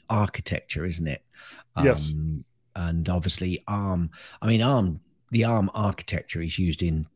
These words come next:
Speaker 1: pretty much nearly every, um,
Speaker 2: Yeah.
Speaker 1: mobile device across the world.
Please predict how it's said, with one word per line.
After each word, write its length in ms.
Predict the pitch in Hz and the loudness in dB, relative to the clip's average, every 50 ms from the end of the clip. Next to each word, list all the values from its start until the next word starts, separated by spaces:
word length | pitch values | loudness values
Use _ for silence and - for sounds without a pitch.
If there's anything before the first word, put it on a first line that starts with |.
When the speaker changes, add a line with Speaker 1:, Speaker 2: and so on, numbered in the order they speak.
| _ - | _ -4
Speaker 1:
pretty 260 | - 120 127 110 92 | -2 0 2 2 0
much 320 | 101 87 - - - - 110 | 0 -2 -4 -6 -6 -2 -2
nearly 260 | 107 87 78 78 85 | -2 -2 0 -2 -2
every, 460 | 90 82 85 92 82 78 71 - - _ _ _ _ _ | -2 -2 -2 -4 -4 -4 -4 -6 -10 _ _ _ _ _
um, 320 | - 87 82 78 76 76 73 | -4 -2 -2 0 0 2 6
Speaker 2:
Yeah. 180 | 233 190 131 107 - - - | 6 6 6 6 2 -4 2
Speaker 1:
mobile 480 | - 104 101 98 87 87 92 87 87 82 | 4 6 6 6 4 2 2 2 2 0
device 440 | - 92 78 87 85 85 82 - - | 0 -2 0 0 0 0 0 -2 -4
across 300 | 87 - - 101 90 - - | -4 -4 -4 -4 -2 -2 -2
the 60 | 92 | 0
world. 300 | 95 107 92 71 64 - | 2 2 0 0 -4 -10